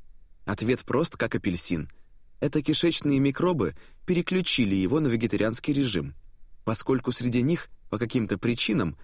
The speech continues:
стали преобладать те, которым для жизнедеятельности нужны вещества, содержащиеся в растительной пище.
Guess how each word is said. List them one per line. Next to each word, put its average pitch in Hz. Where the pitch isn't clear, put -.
стали 170
преобладать 123
те, 104
которым 156
для 156
жизнедеятельности 147
нужны 139
вещества, 135
содержащиеся 131
в 120
растительной 120
пище. -